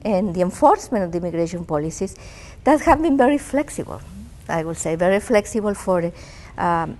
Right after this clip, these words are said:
the employment of, um, workers whose, um, labor is made cheap.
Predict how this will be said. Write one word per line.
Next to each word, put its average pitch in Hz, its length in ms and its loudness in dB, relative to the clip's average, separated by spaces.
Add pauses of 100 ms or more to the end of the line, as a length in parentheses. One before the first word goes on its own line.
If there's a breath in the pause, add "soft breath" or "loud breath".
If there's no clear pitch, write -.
(120)
the 190 140 4
employment 190 640 4
of, 170 280 -2
um, 151 380 -4 (1120)
workers 185 720 4 (400 loud breath)
whose, 165 600 -2
um, 147 460 -2 (1040)
labor 170 500 6 (100)
is 170 280 -4
made 151 420 -2 (140)
cheap. - 280 -4